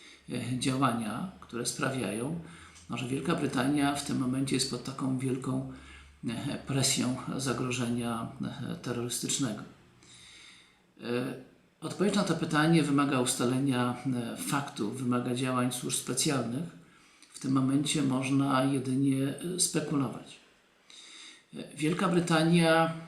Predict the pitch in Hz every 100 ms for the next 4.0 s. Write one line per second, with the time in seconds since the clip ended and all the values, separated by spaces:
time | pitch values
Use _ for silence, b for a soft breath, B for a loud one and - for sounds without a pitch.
0 | - _ 170 151 147 143 139 135 127 135
1 | 131 127 123 127 127 - - - 131 131
2 | 123 131 131 147 135 - 135 127 139 -
3 | 139 135 135 120 143 135 - 127 107 110